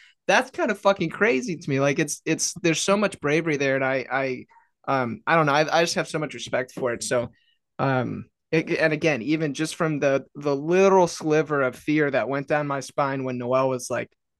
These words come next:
"Are, do, would you ever identify as queer?" Like, it, it's just,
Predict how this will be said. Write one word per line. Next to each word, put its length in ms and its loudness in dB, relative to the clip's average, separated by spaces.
"Are, 140 -2
do, 100 -8
would 200 -4
you 140 -6
ever 220 2
identify 540 2
as 120 -2
queer?" 400 -4
Like, 340 -2
it, 140 -14
it's 220 -6
just, 380 -8